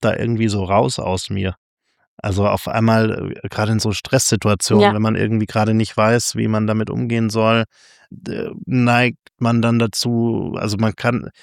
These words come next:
Speaker 1: ich kann das ganz gut reflektieren, ich merk das dann und, und mach die Kiste wieder zu sozusagen,
Speaker 2: Ja.
Speaker 1: damit er da gar nicht erst rauskommt. Aber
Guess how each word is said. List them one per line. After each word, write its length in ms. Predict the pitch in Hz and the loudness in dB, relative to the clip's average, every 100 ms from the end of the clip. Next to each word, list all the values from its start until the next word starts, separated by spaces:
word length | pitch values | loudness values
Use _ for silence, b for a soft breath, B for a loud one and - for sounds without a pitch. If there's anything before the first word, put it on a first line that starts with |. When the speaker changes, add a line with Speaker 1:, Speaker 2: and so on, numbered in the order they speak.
| b | b
Speaker 1:
ich 80 | - | -6
kann 160 | - 120 | 0 2
das 120 | 113 | 2
ganz 240 | - 107 | 2 0
gut 220 | - 113 113 | 0 -2 -2
reflektieren, 640 | - 107 - - 160 - | -2 -4 -4 0 2 2
ich 200 | 104 - | -2 0
merk 320 | 110 123 - - | 2 2 0 -4
das 180 | 143 - | -4 0
dann 280 | 139 156 | 0 0
und, 280 | 107 117 110 | 0 -2 -2
und 500 | - 110 110 - - - | -2 -2 -4 -6 -8 0
mach 220 | 117 107 | 0 0
die 140 | 113 | -6
Kiste 360 | - 120 - 117 | -6 -8 -4 -4
wieder 220 | 110 98 | -2 -2
zu 240 | - 147 | -2 -2
sozusagen, 760 | 165 147 127 143 135 139 180 185 | 2 0 0 -2 0 0 0 2
Speaker 2:
Ja. 60 | - | 2
Speaker 1:
damit 240 | 123 123 | 0 -2
er 140 | 113 | -2
da 120 | 113 110 | -2 -2
gar 140 | 113 | 0
nicht 140 | 117 | 0
erst 280 | 113 104 - | 0 -2 -4
rauskommt. 500 | 101 123 - 170 180 - b b b b _ _ - | 0 0 0 -2 -2 -8 b b b b _ _ 0
Aber 400 | 127 113 113 | 2 4 4